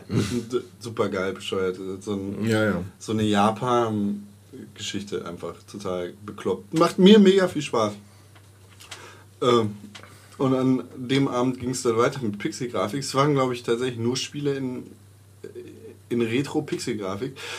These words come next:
Speaker 1: Und ich hab Nidhogg gespielt. Über das
Speaker 2: Oh.
Speaker 1: Spiel hab ich ja schon genug geredet.
Speaker 2: Ja, das stimmt. Hast du deinen Stil, deinen Kan-, deine Kampfkunst mittlerweile perfektioniert?
Speaker 1: Ich bin so gut, Alter.
Speaker 2: Ja.
Speaker 1: Ich kann, ich kann mit den Gegnern spielen.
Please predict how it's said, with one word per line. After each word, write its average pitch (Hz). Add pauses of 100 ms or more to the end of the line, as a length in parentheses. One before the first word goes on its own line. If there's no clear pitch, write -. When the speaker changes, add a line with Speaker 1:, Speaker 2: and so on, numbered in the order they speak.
(140)
Speaker 1:
Und 151
ich 170
hab 202
Nidhogg 180
gespielt. 104
Über 104
das 120
Speaker 2:
Oh. -
Speaker 1:
Spiel 135
hab 131
ich 113
ja 123
schon 120
genug 117
geredet. 101
Speaker 2:
Ja, -
das 92
stimmt. 87 (1000)
Hast 110
du 131
deinen 120
Stil, 120
deinen 110
Kan-, 117
deine 110
Kampfkunst 123
mittlerweile 113
perfektioniert? 123
Speaker 1:
Ich 104
bin 101
so 104
gut, 107
Alter. 107
Speaker 2:
Ja. 101
Speaker 1:
Ich -
kann, 101 (100)
ich -
kann 113
mit 107
den 110
Gegnern 113
spielen. 131